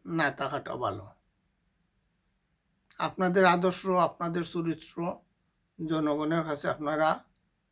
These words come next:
পৌঁছে দেন। হয়তো আপনি পারবেন না, আপনার পরবর্তীতে যে, যে এই দলে নেতৃত্ব পাবে, হয়তো সে একদিন আপনাদের আদর্শ নিয়ে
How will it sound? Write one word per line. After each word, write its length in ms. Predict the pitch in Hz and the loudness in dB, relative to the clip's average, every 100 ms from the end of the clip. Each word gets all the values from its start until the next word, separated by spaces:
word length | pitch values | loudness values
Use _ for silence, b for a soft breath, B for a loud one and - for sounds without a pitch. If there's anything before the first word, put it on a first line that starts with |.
| _ | _
পৌঁছে 380 | 165 165 165 165 139 | -4 -4 -2 -4 -4
দেন। 200 | 113 98 _ _ _ _ _ _ _ _ _ _ _ _ _ _ - | -10 -14 _ _ _ _ _ _ _ _ _ _ _ _ _ _ 0
হয়তো 260 | 185 185 | 0 8
আপনি 320 | 175 165 196 190 | 8 8 2 4
পারবেন 400 | 185 170 175 170 | 4 4 2 4
না, 140 | 165 165 - _ _ _ _ _ _ _ _ | 2 2 -8 _ _ _ _ _ _ _ _
আপনার 540 | 147 143 180 165 160 175 | -6 -4 0 4 4 2
পরবর্তীতে 720 | 170 165 165 165 180 160 175 170 | -4 -2 0 -2 -4 -2 0 2
যে, 200 | 165 156 | 0 0
যে 200 | 160 156 | 0 0
এই 300 | 156 156 156 | 0 0 0
দলে 400 | 156 160 143 139 135 - _ _ _ _ _ _ _ - | 0 -2 0 2 0 -6 _ _ _ _ _ _ _ -2
নেতৃত্ব 540 | 165 160 - - 139 | -2 -2 -8 -12 -12
পাবে, 520 | 139 147 135 147 156 170 _ _ | -2 -2 2 0 0 -8 _ _
হয়তো 320 | 185 180 185 | -6 -4 -4
সে 340 | 175 190 170 175 | -2 0 2 0
একদিন 360 | 160 170 160 156 - _ _ _ _ _ _ | 0 0 0 -2 -12 _ _ _ _ _ _
আপনাদের 520 | - 147 160 151 147 | -10 -4 -2 0 2
আদর্শ 440 | 143 147 147 - - | 2 2 -2 -6 -4
নিয়ে 340 | 147 135 131 | -2 -2 -4